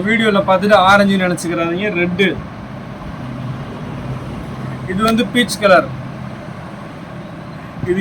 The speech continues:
எல்லாமே வந்து சிக்ஸ் மீட்டர் saree தான். உங்களுக்கு பிளவுஸ் வராது, கம்பல்சரி பிளவுஸ் வராது. ரெண்டாவது முந்தானையும் இதுல தனியா வராது. இது all over design. இதுக்கு முந்தானை வேணா நீங்க சுங்கு வாங்கி வச்சு தைச்சீங்கன்னா நல்லா இருக்கும்.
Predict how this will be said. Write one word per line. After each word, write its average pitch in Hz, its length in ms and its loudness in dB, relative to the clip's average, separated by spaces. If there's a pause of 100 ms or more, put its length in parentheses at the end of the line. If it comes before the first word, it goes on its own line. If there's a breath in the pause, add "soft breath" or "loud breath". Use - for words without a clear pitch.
எல்லாமே 220 340 8 (100)
வந்து 220 200 6 (120)
சிக்ஸ் - 260 -2
மீட்டர் 226 340 4
saree 202 320 4
தான். 226 240 8
உங்களுக்கு 190 380 0 (100)
பிளவுஸ் 214 400 4
வராது, 185 300 6 (100)
கம்பல்சரி 190 560 0 (100)
பிளவுஸ் 220 260 2 (120)
வராது. 190 280 6 (120)
ரெண்டாவது 214 400 8 (100)
முந்தானையும் 226 520 6
இதுல 202 260 4
தனியா 196 340 4
வராது. 175 400 8
இது 190 120 4 (120)
all 208 200 8
over 208 220 4
design. 185 300 2 (140)
இதுக்கு 190 240 0
முந்தானை 220 420 2
வேணா 208 300 4
நீங்க 202 120 0 (120)
சுங்கு 220 300 -2
வாங்கி 202 260 2
வச்சு 190 280 -4
தைச்சீங்கன்னா 196 420 -2 (100)
நல்லா 190 240 4
இருக்கும். 196 340 2